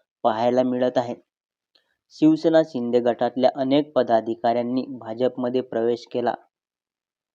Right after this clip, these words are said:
तर दुसरीकडे महाविकास आघाडीमधल्या देखील अनेक नेत्यांनी भाजपमध्ये प्रवेश केला आहे.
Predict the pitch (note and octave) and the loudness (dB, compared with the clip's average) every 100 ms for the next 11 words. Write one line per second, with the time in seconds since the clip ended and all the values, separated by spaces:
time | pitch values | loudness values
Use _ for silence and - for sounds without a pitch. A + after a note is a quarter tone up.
0 | _ _ - D3+ C3 B2+ C3+ C#3+ C3 B2 | _ _ 2 2 2 -2 2 2 4 2
1 | A#2+ B2 C3 C#3+ C3 C#3 B2+ A#2 A#2 A#2+ | 0 -2 0 0 2 2 2 2 0 0
2 | A#2+ A#2 A#2 A#2+ B2 - _ _ - C3 | -2 -4 -4 0 -2 -2 _ _ -6 0
3 | C3+ E3 D#3+ C#3+ C3 C3 C3 B2 C3 C#3+ | 2 4 2 0 0 -2 -2 0 2 4
4 | B2+ A#2 A#2+ A2+ A2 B2 B2 A#2 B2 - | 2 -4 -4 -4 0 0 0 -4 -4 -2
5 | A#2+ A#2+ - - A#2+ A#2+ A#2+ | 0 0 -4 -2 2 2 0